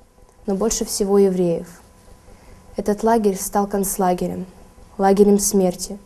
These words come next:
то есть уничтожения многих людей. До двух миллионов людей нашли свою мучительную гибель, смерть в лагере Аушвиц-Биркенау. Когда ещё не построили печи для сжигания людей, узников сжигали на кострах в лесу.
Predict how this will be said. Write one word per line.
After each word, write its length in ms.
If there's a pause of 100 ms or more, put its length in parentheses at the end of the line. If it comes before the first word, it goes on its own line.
(420)
то 80
есть 180
уничтожения 720
многих 480
людей. 380 (640)
До 80
двух 320
миллионов 540
людей 460
нашли 280
свою 320
мучительную 640
гибель, 420 (360)
смерть 580 (140)
в 80
лагере 420
Аушвиц-Биркенау. 1120 (920)
Когда 280
ещё 300
не 80
построили 560
печи 280
для 200
сжигания 580
людей, 500 (640)
узников 520
сжигали 420
на 160
кострах 540
в 20
лесу. 400